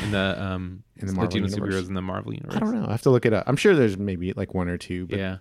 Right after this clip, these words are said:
Speaker 2: I, they're not, like, really big 'cause, you know,
Speaker 1: Not
Speaker 2: people would know them.
Speaker 1: yet.
Speaker 2: True. But I thought, like, Black Panther, this was really amazing because it was, you know, minorities.
Speaker 1: Yes.
Speaker 2: Uh, like,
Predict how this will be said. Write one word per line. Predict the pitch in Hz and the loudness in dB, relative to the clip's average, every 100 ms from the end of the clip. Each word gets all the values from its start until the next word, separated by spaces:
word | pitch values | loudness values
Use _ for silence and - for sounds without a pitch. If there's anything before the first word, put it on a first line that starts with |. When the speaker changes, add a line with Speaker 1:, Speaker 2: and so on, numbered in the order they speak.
| - | -2
Speaker 2:
I, | 117 113 | -2 0
they're | 113 110 | 2 2
not, | 101 | 2
like, | 104 90 - | -2 -6 -2
really | 92 76 | -2 -2
big | - 110 98 95 - _ - | -4 -4 -6 -10 -14 _ -16
'cause, | 220 92 - | -12 -12 -4
you | 98 | -2
know, | |
Speaker 1:
Not | 90 110 | 0 2
Speaker 2:
people | 104 | 4
would | 123 | 4
know | 180 | 4
them. | 127 98 | 4 2
Speaker 1:
yet. | 85 - - _ _ _ - | 0 -8 -14 _ _ _ -14
Speaker 2:
True. | - 107 78 80 _ _ _ _ _ - | 0 0 0 -4 _ _ _ _ _ 4
But | 117 | 6
I | |
thought, | 113 120 104 - - | 6 6 6 2 -4
like, | 95 | 0
Black | 117 113 | 2 2
Panther, | - 113 - 104 | 2 2 2 0
this | 110 107 - | -2 -6 -4
was | 92 | -2
really | 101 95 | 0 2
amazing | 110 185 170 143 143 143 | 4 6 6 6 4 2
because | 113 107 90 | 2 2 2
it | |
was, | 95 90 98 - | 0 -4 -8 -4
you | 123 101 | 0 0
know, | 90 | 0
minorities. | 95 107 165 135 110 107 101 | 0 4 4 6 4 4 2
Speaker 1:
Yes. | 98 80 - - - - - | 0 0 -4 -12 -16 -18 -4
Speaker 2:
Uh, | 101 95 - | -2 -2 -4
like, | - | -14